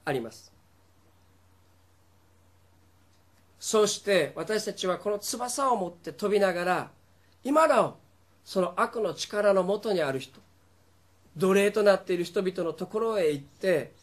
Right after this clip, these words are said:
祝福することができます。私たちは賛美と祝福の翼を張って舞い上がることができます。イエス様の十字架を見上げて、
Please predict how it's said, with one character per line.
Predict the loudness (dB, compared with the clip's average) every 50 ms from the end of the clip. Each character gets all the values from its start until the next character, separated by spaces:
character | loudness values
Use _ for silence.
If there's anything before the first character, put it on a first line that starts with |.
| -20 -18 -12
祝 | -8 -4 -2 -2 -2 0 0 0 0 0
福 | 0 -4 -4
す | -2 -2 -2
る | -4 -2
こ | -4 -6
と | -8 -8 -8 -6
が | -6 -6 -6 -8 -12 -16 -14 -8
で | -8 -6 -6
き | -6 -6
ま | -8 -8 -8
す。 | -12 -16 -18 -20 -20 -20 -20 -20 -20 -18 -18 -18 -20 -20 _ _ _ -20 -20 -20 -20 -20 -20 -20 -10 -2 2
私 | 4 6 6 6 4
た | 2 0
ち | 0 4
は | 6 6 6 6 2 -4 -14 -20 -20 -20 -14
賛 | -4 2 4 4 4 4 0
美 | -6 -4
と | -2 -2 -2
祝 | -4 -4 -6 -6 -6 -6
福 | -6 -6 -4
の | -4 -4
翼 | -4 -4 -6 -6 -6 -6 -4 -4 -4 -4
を | -4 -4
張 | -4 -6
っ | -6 -6 -8 -8
て | -6 -6 -6 -6 -8 -16 -16 -6
舞 | 0 4 4 4 4
い | 4
上 | 2 0
が | -4 -4
る | -6
こ | -6 -8 -6
と | -6 -4
が | -2 0 0 -2 -4 -8 -16 -16 -8 -8
で | -8
き | -8 -6 -6
ま | -4 -4 -4
す。 | -6 -10 -18 _ _ _ _ _ _ _ _ _ _ _ _ _ _ _ 0
イ | 6 6
エ | 6 6
ス | 6
様 | 2 2 2
の | 2 0
十 | 0 2 2 2
字 | 2 0 -2 -2
架 | 0 0
を | 2 2
見 | 2 0
上 | 0 0
げ | 0 -2 -4
て、 | -6 -6 -6 -6 -6 -6 -8